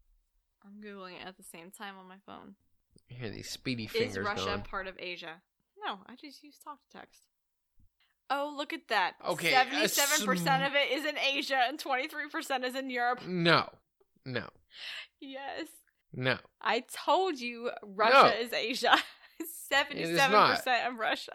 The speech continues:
Speaker 1: <laughs>
Speaker 2: What are you on Wikipedia or something?
Speaker 1: Baby. Baby. Who are you dating?
Speaker 2: Baby.
Speaker 1: You're dating a smarty pants.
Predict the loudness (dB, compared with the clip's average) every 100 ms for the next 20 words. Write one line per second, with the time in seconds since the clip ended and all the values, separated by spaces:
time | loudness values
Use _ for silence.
0 | -6 -2 0 0 -2 -2 -2 -4 -4 -6
1 | -4 -4 -2 0 0 -2 -4 -6 -8 -8
2 | -10 -18 _ _ _ _ -20 -18 -20 -20
3 | _ _ _ -6 -4 -4 -8 -12 _ _
4 | _ _ _ _ _ _ _ _ -4 -2
5 | -2 -8 -14 _ _ _ _ _ _ -12
6 | -4 -2 -2 -2 -2 -4 -4 4 4 6
7 | 2 -2 -6 -8 -10 -10 -10 -10 -16 -20
8 | _ _ _ _ _ -14 -4 -4 -2 -6
9 | -8 -4 -4 -4 -14 -14 -16